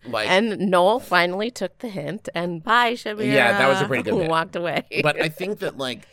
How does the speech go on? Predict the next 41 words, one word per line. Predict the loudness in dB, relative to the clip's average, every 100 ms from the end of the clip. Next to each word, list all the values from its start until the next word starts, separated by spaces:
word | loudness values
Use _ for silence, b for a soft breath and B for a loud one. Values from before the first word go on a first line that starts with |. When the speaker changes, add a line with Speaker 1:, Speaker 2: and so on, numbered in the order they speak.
| -20
Speaker 1:
the | -10 -10
thing | -8 -6 -4 -4 -8 -12 -8
that, | -6 -6 -10 _ _ _ -20 B B
and | -8 -6
I | -4
hate | -4 -4 -6
to | -12
still | -6 -6
be | -6
comparing | -12 -12 -10 -8 -10
them | -12
at | -14
this | -18
point, | -12 -10 -10
but | -8
how | -8
do | -8
you | -10
not? | -12 -14 b b -12
I | -8
think | -6 -8
the | -12
thing | -10 -8 -8
that | -10
made | -8 -8 -8
Mel | -8 -8 -8 -10
and | -12
Sue | -10 -4 -2 -2 -6 -10 -12 -14
so | -10 -8
successful | -8 -14 -6 -2 -2 -4 -8 -8 -8 -12 -12
in | -10
those | -8 -10 -10
roles | -8 -6 -8 -14 -20 b b b -8
of | -8
just, | -6 -10 -6
like, | -6 -6 -10 _ _ _ _ _ -6
during | -4 -4 -6 -4
this | 0 0 -2
time | -10 -8 -6 -6 -6 -8 -12 _ _ _ -4
of, | -4 -4 -10 -4
of | -4 -4 -10